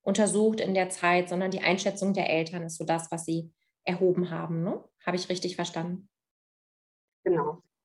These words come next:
Speaker 2: Ja, genau, richtig.
Speaker 1: Ja. Ähm,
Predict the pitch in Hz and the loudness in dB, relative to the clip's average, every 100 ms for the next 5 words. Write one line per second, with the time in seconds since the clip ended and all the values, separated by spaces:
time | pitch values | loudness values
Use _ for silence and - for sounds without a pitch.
0 | _ 214 185 160 156 160 160 - 165 - | _ 8 8 6 0 -2 -4 -6 -6 -8
1 | _ _ - _ _ 226 233 - - _ | _ _ -20 _ _ -4 -4 -4 -14 _
2 | _ _ _ _ _ _ _ _ _ _ | _ _ _ _ _ _ _ _ _ _
3 | _ _ _ _ _ - 226 226 226 226 | _ _ _ _ _ 0 4 6 6 6
4 | 226 - | 2 -2